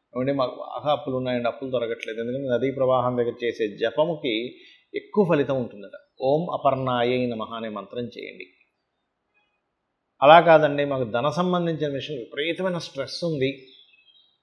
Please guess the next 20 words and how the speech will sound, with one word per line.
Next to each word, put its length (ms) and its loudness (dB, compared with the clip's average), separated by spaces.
ఓం 200 -2
నవవి-, 680 2
నవవిద్రుమ 600 4
బింబస్త్రీ 800 0
న్యక్కారి 680 6
రదనచ్చదాయై 920 2
నమః" 260 -6
అనేటువంటిది 580 -10
చేయండి. 280 -16
లేదా 360 2
"ఓం 200 0
సంపత్కరీ 640 0
సమారూఢ 640 4
సింధుర 420 2
వ్రజసేవితాయ 720 2
నమః" 340 -12
చేసుకోవచ్చు. 460 -14
కొంతమందికి 400 -2
అనారోగ్యం 800 0
ఉంటుంది, 340 -16